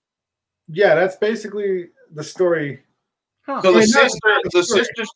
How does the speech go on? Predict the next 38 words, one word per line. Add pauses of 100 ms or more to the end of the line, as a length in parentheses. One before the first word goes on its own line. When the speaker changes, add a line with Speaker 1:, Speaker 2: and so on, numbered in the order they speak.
Speaker 3:
just
gonna, (180)
when
she
finds
her
spirit,
she's
gonna
die
then.
So
all
of
this
stuff, (720)
you
can
might
as
well (120)
just, (200)
it's
gonna
start (240)
trickling
Speaker 1:
You
know,
Speaker 3:
down.
That's (720)
Speaker 1:
it's
one
of
those
stories
where,
you
know,